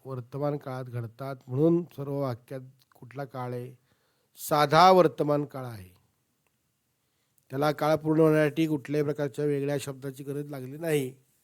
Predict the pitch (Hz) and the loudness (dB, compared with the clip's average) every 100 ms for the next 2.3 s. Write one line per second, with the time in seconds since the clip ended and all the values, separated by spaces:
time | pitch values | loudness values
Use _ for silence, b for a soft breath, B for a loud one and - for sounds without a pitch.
0 | _ _ _ _ _ _ 143 147 151 147 | _ _ _ _ _ _ -6 -4 -4 0
1 | 156 175 165 143 151 143 156 156 151 151 | 0 2 2 2 -4 0 2 2 0 -4
2 | 147 139 | -4 -6